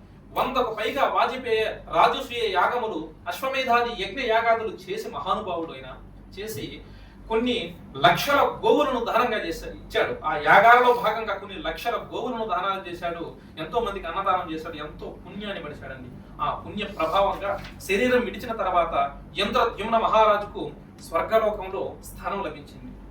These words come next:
స్వర్గలోకంలో ఉన్నారండి. ఆయన చేసినటువంటి పుణ్యములకు గాను ఇంద్రుడు ఆయన సగౌరవంగా వచ్చి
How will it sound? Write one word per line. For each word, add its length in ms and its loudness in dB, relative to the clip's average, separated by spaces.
స్వర్గలోకంలో 600 -2
ఉన్నారండి. 480 -2
ఆయన 200 2
చేసినటువంటి 600 -4
పుణ్యములకు 540 -4
గాను 260 -4
ఇంద్రుడు 380 -2
ఆయన 200 0
సగౌరవంగా 680 4
వచ్చి 320 -6